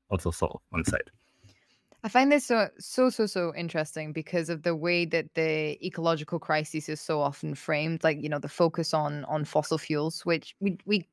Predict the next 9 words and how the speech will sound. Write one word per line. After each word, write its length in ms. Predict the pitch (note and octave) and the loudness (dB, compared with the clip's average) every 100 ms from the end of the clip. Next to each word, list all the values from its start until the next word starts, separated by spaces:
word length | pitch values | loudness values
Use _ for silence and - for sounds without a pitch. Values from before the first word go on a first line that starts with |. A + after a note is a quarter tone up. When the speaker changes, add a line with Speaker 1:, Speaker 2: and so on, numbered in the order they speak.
| F3+ | -2
Speaker 2:
just 240 | G#3+ G3 | 0 0
can't 420 | - - G3 E3 - | -6 4 6 6 0
stop 440 | - D#3 C#3+ - | -4 0 0 -2
from 200 | - D3+ | -6 -2
one 240 | D3 D3+ | -2 -2
day 220 | D3+ C#3+ D3 | -4 -4 -6
to 120 | - | -4
the 80 | D#3+ | -2
next. 520 | C#3 A2+ - - | -2 -4 -10 -14